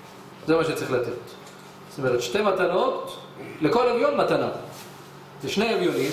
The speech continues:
ביחד, זה שתי מתנות. זה שני אנשים. אחד לזה, אחד לזה. כמה צריך לתת? אז הבן איש חי כותב, אם אתה נותן אוכל, היו נותנים לפעמים לעניים, שולחים להם,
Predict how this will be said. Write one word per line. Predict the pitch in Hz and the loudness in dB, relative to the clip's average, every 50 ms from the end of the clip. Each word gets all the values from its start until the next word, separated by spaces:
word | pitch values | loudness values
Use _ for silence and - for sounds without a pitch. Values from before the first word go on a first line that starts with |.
| - - | 0 0
ביחד, | 226 - - - - 240 247 | 2 2 2 2 2 0 0
זה | - | 0
שתי | - 330 339 320 | -2 0 2 2
מתנות. | - 233 220 196 185 - - - - - - - - - - - - - - - - - - - - - - | 2 4 4 2 2 2 0 -4 -6 -8 -6 -4 -4 -4 -4 -4 -6 -8 -10 -14 -14 -16 -16 -16 -16 -8 -4
זה | 156 | -4
שני | - - 220 226 208 | 0 2 2 4 4
אנשים. | 196 185 180 - 151 131 113 107 - - - - - - - - - - - | 2 2 0 0 -2 -2 -2 -4 -8 -10 -14 -16 -16 -18 -18 -18 -18 -6 0
אחד | - 190 180 185 | 2 2 4 4
לזה, | 196 - 226 254 254 - | 4 4 4 4 2 4
אחד | - 190 180 175 160 | 4 4 4 4 4
לזה. | 147 - - - - - - - - - - - - - - - - | 2 2 0 0 -2 -4 -6 -8 -10 -10 -10 -10 -8 -8 -8 -2 0
כמה | 139 170 185 185 | 2 2 4 2
צריך | - - 160 - - | 2 2 2 2 2
לתת? | - - - 147 165 - 240 - - - - - - - - - - - - - - - - - - 156 139 - - - - - - - | 0 2 2 2 2 4 4 2 0 -2 -4 -8 -10 -12 -14 -14 -16 -16 -16 -16 -16 -14 -14 -14 -14 -12 -12 -12 -12 -14 -14 -14 -8 -4
אז | 127 117 120 | 0 2 4
הבן | 120 127 135 | 4 4 4
איש | - - - | 4 4 4
חי | 190 202 202 | 2 4 4
כותב, | 202 180 160 165 165 147 117 - - - - - - - 151 139 - - - - - - - - - - - - - - | 4 2 4 4 4 2 2 2 0 0 -2 -2 -4 -4 -2 -2 -2 -2 -6 -10 -10 -12 -12 -14 -14 -14 -14 -14 -2 2
אם | 240 262 - | 4 4 4
אתה | - 202 | 4 4
נותן | 185 180 175 185 180 | 4 4 4 4 4
אוכל, | 175 175 170 170 175 180 170 170 170 170 - - - - - - - - - - - - - - - | 4 4 4 4 4 4 4 2 2 0 -2 -6 -8 -10 -14 -16 -16 -16 -16 -16 -16 -16 -14 -6 0
היו | 135 151 | 4 4
נותנים | 160 151 170 170 | 4 4 4 2
לפעמים | 160 156 165 165 165 165 | 2 2 2 2 4 4
לעניים, | 160 151 156 156 156 175 180 - | 4 4 4 4 4 4 2 2
שולחים | - 143 135 147 151 151 | 2 0 -2 0 2 4
להם, | 151 151 151 151 147 | 4 4 2 0 -2